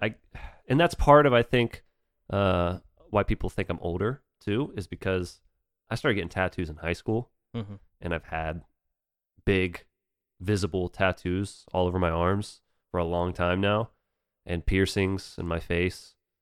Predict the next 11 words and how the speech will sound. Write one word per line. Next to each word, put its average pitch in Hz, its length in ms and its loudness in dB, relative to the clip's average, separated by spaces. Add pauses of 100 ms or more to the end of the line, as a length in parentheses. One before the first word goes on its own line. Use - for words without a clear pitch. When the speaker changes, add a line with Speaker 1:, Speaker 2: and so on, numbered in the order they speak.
Speaker 1:
you - 80 -8
know, 85 120 -2
earrings, 87 500 0
nose 87 240 0
ring, 87 180 -2
whatever. 90 480 -2 (460)
Um, 82 460 -4
so - 120 -10
people 120 260 -2
just 95 160 -4
kinda 95 400 2